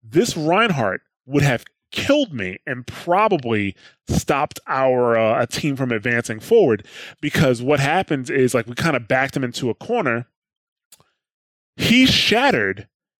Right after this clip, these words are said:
and nothing happens to me. He shattered, and after he shatters, I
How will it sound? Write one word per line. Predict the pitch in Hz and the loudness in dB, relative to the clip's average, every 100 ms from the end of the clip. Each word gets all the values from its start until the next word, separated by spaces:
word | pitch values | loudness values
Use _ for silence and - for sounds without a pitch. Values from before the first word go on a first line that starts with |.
| _ _ _ | _ _ _
and | 175 151 147 | -6 -2 0
nothing | 175 175 143 | 0 0 -2
happens | 117 196 214 139 - | -2 0 0 -2 -4
to | |
me. | 120 98 90 | -4 -6 -6
He | 87 - 226 269 | -6 0 4 4
shattered, | - 240 214 143 120 | 4 2 2 2 0
and | 123 - _ _ | -4 -10 _ _
after | 160 185 - 196 170 | -4 -2 -2 0 0
he | 165 160 | 2 2
shatters, | - 160 175 135 95 87 - _ _ _ _ _ _ _ | 2 2 2 0 -2 -6 -12 _ _ _ _ _ _ _
I | 151 135 127 123 117 120 | -4 -2 0 0 0 -4